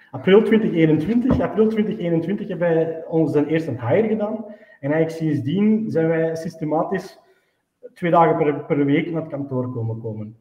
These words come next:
Ehm, om gewoon, ja, een soort team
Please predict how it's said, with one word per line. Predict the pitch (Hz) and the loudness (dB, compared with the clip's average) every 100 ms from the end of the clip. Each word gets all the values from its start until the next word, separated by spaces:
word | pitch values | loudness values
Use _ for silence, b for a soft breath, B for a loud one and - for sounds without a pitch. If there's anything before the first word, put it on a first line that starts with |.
| _ | _
Ehm, | 131 127 127 127 151 | -20 -10 -4 -2 -2
om | 143 143 | -2 -2
gewoon, | 131 147 156 156 151 | -2 2 2 2 -4
ja, | 131 - - - | -6 -8 -18 -18
een | 135 | -18
soort | 127 139 139 - | -8 -6 -6 -8
team | 160 165 180 | -6 -2 -2